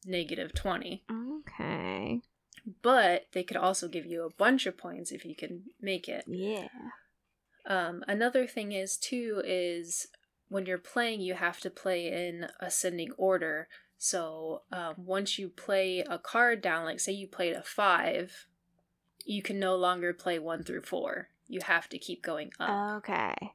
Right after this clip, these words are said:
Speaker 2: okay.
Speaker 1: And then, um, when scoring, if your numbers equal twenty or more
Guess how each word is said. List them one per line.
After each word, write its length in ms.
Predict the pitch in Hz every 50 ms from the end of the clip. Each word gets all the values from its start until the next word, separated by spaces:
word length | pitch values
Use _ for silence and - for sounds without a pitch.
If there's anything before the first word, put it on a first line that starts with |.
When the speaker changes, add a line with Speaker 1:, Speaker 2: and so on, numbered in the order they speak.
| _ -
Speaker 2:
okay. 400 | 190 175 185 185 - - - - - - - _ _ _ - _ _ _ _ _ _ - - -
Speaker 1:
And 220 | - 202 196 190 185
then, 420 | 175 175 175 170 175 165 175 180 - - - - - - _ - -
um, 340 | - 190 180 170 170 175 180
when 220 | 185 180 175 175
scoring, 680 | 175 - - - 247 247 247 240 226 220 214 208 202 180
if 420 | - - 196 190 - - - -
your 600 | - - 196 196 190 190 190 185 185 185 175 - - _ _ _ _ _ _ -
numbers 580 | 202 196 202 208 214 202 208 202 202 185 196 - -
equal 520 | 220 220 208 - 208 202 185 185 185 - _ _ -
twenty 480 | - - - 202 202 202 196 185 170
or 140 | 165 165 165
more 640 | 165 170 180 190 175 165 170 160 160 160 160 175